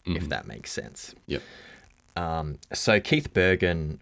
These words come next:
Speaker 1: um, wrote this article, and I've got a quote here from Keith, which I feel is, is pretty on the money.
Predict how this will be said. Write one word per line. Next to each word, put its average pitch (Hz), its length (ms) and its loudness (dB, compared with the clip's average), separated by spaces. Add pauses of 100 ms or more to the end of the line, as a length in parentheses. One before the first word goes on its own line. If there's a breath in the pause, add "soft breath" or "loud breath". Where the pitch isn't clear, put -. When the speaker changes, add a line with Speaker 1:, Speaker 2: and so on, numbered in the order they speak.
Speaker 1:
um, 76 440 -4
wrote 82 160 0
this 78 160 -4
article, 85 460 2
and 87 80 0
I've 82 180 -2
got 85 280 2
a 95 60 0
quote - 540 0
here 85 300 -4
from 82 220 -2
Keith, - 500 -6 (840)
which - 240 -6
I 76 120 -4
feel 76 280 -4
is, 78 300 -4
is 80 160 -6
pretty 85 280 -6
on 80 120 -2
the 78 60 -4
money. 78 280 -4